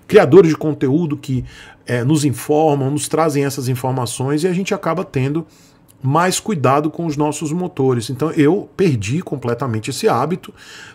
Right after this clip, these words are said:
tendo acesso às informações. Então, é isso que o Elias, de forma inteligentíssima, tá puxando isso pra cá. É por isso que eu adoro fazer ao vivo e fazer os cortes,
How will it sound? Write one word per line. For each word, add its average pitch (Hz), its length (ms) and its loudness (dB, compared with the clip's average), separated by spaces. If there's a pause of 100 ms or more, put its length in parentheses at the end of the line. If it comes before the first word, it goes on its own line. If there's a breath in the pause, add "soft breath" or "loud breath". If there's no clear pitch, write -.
(140 loud breath)
tendo 220 420 4
acesso 214 540 2
às 151 100 0
informações. 123 800 -4 (100)
Então, 151 180 -4
é 165 80 0
isso 160 160 -2
que 190 160 -4
o 190 120 4
Elias, 160 440 2
de 135 100 -8
forma 160 360 -2 (680)
inteligentíssima, 175 1040 -4 (440 loud breath)
tá 185 80 -2
puxando 185 500 0
isso 123 120 -2
pra 120 100 -6
cá. - 200 -12
É 190 80 -12
por 185 140 -14
isso - 100 -8
que - 80 -8
eu 147 160 -2
adoro 120 340 -2
fazer 107 340 -4 (220)
ao 110 140 -2
vivo 101 480 -4
e 123 40 -6
fazer 123 240 -2
os 120 120 -6
cortes, 113 500 -4